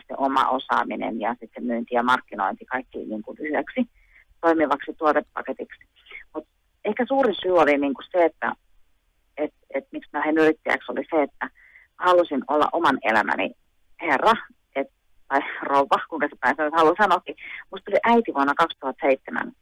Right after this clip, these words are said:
Ja ajatus siitä, että mä aamulla heräisin aikaisin ja laittaisin itteni kuntoon ja veisin lapsen tarhaan ja taas töihin. Ja tosta niinku oravan pyörässä juoksemisesta, niin sit mä ajattelin, että ei se ole ihmisen elämän tarkoitus juosta oravan pyörässä, että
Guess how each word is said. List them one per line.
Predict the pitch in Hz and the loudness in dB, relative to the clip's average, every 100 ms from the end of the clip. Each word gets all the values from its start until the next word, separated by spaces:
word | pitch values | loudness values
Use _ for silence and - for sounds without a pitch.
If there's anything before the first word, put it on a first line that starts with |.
| _ - - - _ | _ -20 -20 -20 _
Ja | 123 123 - _ _ | 0 0 0 _ _
ajatus | 196 233 233 - | 4 4 2 -6
siitä, | 190 175 147 | -4 0 0
että | 151 | 2
mä | 143 | 0
aamulla | 175 165 143 131 | 4 2 2 -2
heräisin | 143 143 101 - - | 2 4 4 2 0
aikaisin | 95 127 - - - | 2 2 -2 -8 -4
ja | - | 0
laittaisin | 104 - - 104 | 0 -2 -8 -6
itteni | 104 95 101 | -6 -6 -8
kuntoon | - 82 87 | -8 -8 -4
ja | 80 | -2
veisin | 82 - 92 | -4 -4 -4
lapsen | 92 - 82 | -4 -4 -6
tarhaan | - 87 - 82 | -2 0 0 0
ja | 73 | 0
taas | - 78 - | -2 -6 -6
töihin. | - 57 - - | -6 -6 -6 -6
Ja | 76 - - - | -2 -2 -2 -2
tosta | 262 - | -2 0
niinku | 185 208 | 2 6
oravan | 208 151 127 - | 6 4 2 2
pyörässä | 117 101 - | 0 0 -4
juoksemisesta, | 120 131 131 - 95 92 - 117 | 2 4 2 -4 -8 -10 -10 -10
niin | - | -10
sit | 220 | -4
mä | 254 | -2
ajattelin, | 226 147 120 131 | -2 0 2 2
että | - | -2
ei | 180 | -4
se | 175 | 2
ole | 151 | 2
ihmisen | 156 143 143 139 | 2 -2 -4 -2
elämän | 139 131 - - | -2 -2 -4 0
tarkoitus | 147 139 - - | 0 0 -6 -4
juosta | 127 - - | -6 -4 0
oravan | 165 139 135 | 4 4 2
pyörässä, | - - - - 107 | 0 0 0 -2 -6
että | - - | -6 -16